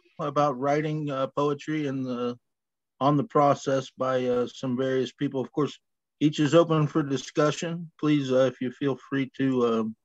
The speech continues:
you know, weigh in on each. Uh, the first quote is by, uh, Salvatore Quasimodo. It was quoted from a speech he made in New York,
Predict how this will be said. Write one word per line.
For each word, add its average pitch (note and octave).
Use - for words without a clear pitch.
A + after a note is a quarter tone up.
you B2+
know, A#2
weigh C3+
in D#3
on C3
each. D#3
Uh, A#2
the A2+
first D#3+
quote E3
is C3+
by, C3+
uh, B2
Salvatore C#3+
Quasimodo. C#3+
It A#2
was A2+
quoted D3+
from C#3+
a A#2
speech -
he D3
made C#3+
in C3
New C3+
York, C3